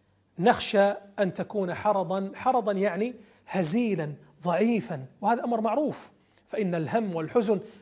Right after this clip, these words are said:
يضعف الإنسان ربما أكثر بأضعاف مضاعفة من الأمراض الحسية والأمراض البدنية، "حتى تكون حرضاً ضعيفاً هزيلاً مريضاً أو تكون من الهالكين، من الموتى ربما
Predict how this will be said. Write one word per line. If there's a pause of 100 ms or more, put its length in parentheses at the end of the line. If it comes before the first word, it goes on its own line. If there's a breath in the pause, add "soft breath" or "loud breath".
يضعف
الإنسان
ربما
أكثر
بأضعاف
مضاعفة (540 loud breath)
من
الأمراض
الحسية (340 loud breath)
والأمراض
البدنية، (1500 loud breath)
"حتى
تكون
حرضاً
ضعيفاً
هزيلاً
مريضاً (100)
أو
تكون
من
الهالكين، (640)
من
الموتى
ربما